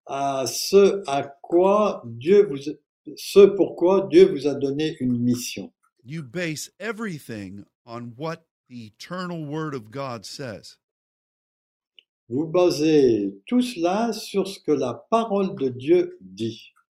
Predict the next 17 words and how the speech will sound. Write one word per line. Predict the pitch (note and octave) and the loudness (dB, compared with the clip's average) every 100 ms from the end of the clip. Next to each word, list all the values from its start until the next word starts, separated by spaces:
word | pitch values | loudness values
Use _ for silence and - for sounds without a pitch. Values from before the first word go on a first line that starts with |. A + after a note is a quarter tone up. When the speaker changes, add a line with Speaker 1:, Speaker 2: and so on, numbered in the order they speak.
| _ | _
Speaker 2:
You | C3+ D3+ | -10 -8
recognize | E3+ G#3 G#3+ G3+ E3 D#3 C#3 C3 A#2 - | -6 -6 -8 -14 -10 -10 -8 -10 -12 -12
that | C#3 - | -12 -10
through | D#3+ C#3 | -12 -10
the | B2 | -12
power | - - F3+ G3+ G#3 F3 | -14 -12 -10 -6 -6 -8
of | C3 | -10
the | A#2+ | -16
cross, | - F3 E3+ G#2+ F2 - _ _ _ _ _ _ _ _ _ _ _ _ _ - | -14 -12 -10 -12 -16 -20 _ _ _ _ _ _ _ _ _ _ _ _ _ -2
Speaker 1:
vous | C3 | 2
reconnaissez | D3+ F3+ F3+ D3+ C#3+ - E3 G3 A#3+ - | 4 2 0 -2 -2 -4 0 0 0 -2
que | D#3 D3 C#3 | -2 -2 -4
à | |
travers | C3+ E3+ E3+ F#3+ G#3 F3 D#3 - | -8 -4 -2 -2 -2 -4 -8 -10
le, | C3 C3 B2+ B2 B2 A#2+ A2+ A2 G#2+ G2+ _ _ _ _ _ _ _ _ _ _ _ _ _ | -6 -4 -2 -2 -4 -4 -6 -8 -10 -16 _ _ _ _ _ _ _ _ _ _ _ _ _
la | B2+ B2+ A#2+ | -8 -6 -6
puissance | - A3+ - - G#3 F#3 - | -2 -2 0 0 2 0 -2